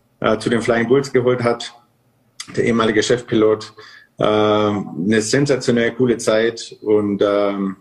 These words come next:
ja, das, äh, und dann natürlich noch die, sag ich mal, die Formel eins der Lüfte zu bestreiten im Air Race, da auch noch mitmachen zu können, nachdem ich mich da qualifiziert habe, war natürlich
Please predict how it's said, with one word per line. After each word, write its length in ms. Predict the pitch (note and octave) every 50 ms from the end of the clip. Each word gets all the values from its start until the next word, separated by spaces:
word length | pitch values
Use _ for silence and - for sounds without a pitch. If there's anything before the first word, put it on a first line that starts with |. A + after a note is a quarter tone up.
| _ -
ja, 380 | G2 G#2 A2+ A#2+ A#2+ - - - _ _ _
das, 240 | - G2+ F#2+ - -
äh, 280 | A2+ G#2 G#2 G#2 G#2 G2+ - - - - -
und 160 | - A#2 B2
dann 140 | B2+ B2+ D3
natürlich 440 | D3 C#3+ C#3+ D3 D3 C#3+ C#3 B2+ C3
noch 300 | B2+ C3 B2+ B2+ - -
die, 460 | - A#2+ A#2+ A#2 A#2 A2 A2 A2 - _ _ _ _ _ _ _ _ _
sag 160 | - - A#2
ich 60 | A#2+ A#2+
mal, 120 | B2+ B2
die 100 | B2 B2
Formel 320 | - - C3+ C#3 C#3+ B2+
eins 240 | A2 B2+ C#3 D3 C#3+
der 100 | - C3+
Lüfte 300 | C#3+ E3 D#3+ - C#3+ C3
zu 100 | - B2
bestreiten 500 | - A#2+ A#2 - - B2+ C3+ C#3 C#3 C3
im 140 | B2 A#2 A2+
Air 220 | B2 B2 C#3 C#3
Race, 320 | B2 B2 B2+ - - - -
da 160 | A#2+ A2 A2
auch 240 | B2+ D3+ D#3+ D#3+ D3+
noch 160 | C#3 A#2+ -
mitmachen 400 | B2 A#2+ - B2 A#2 A#2 A#2 A2
zu 120 | - A2
können, 480 | - - A2+ A2+ B2+ C3 D3 D#3 D3+ - -
nachdem 340 | A2+ A2+ G#2+ - B2+ B2 B2
ich 140 | A#2+ A#2+
mich 160 | B2 B2+ B2 -
da 160 | A#2+ A2+ A2+
qualifiziert 600 | - - A#2 A2 - - G#2 - - C#3 - B2 A2+
habe, 300 | A#2 A#2 A#2+ C3 C#3+ C#3+ - - _ _ _ _ _ _ _ _ _ -
war 160 | A2 A2+ A#2+
natürlich 800 | A#2+ A#2 A#2+ - A#2+ A#2+ A#2 A2+ A2+ - - - - - -